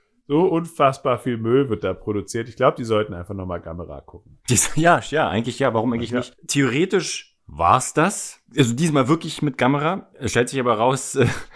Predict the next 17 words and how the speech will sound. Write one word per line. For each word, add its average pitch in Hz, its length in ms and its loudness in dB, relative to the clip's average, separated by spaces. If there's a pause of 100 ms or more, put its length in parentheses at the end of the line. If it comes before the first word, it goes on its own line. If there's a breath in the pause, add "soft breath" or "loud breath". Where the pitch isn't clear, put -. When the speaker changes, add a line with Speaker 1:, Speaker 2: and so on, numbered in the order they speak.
(340 loud breath)
Speaker 2:
dann 117 160 8
flie-, 131 320 0
war 113 100 0
viel, 127 240 -4
wir, 107 260 2
wir 107 120 -2
haben 113 120 2
hier, 107 320 0
äh, 98 220 2
Netzkino, 117 680 0
Amazon, 113 520 0
whatever, 117 300 2
und 113 60 0
dann 107 80 -4
stand 120 200 -2
halt, 117 160 2
äh, 104 240 2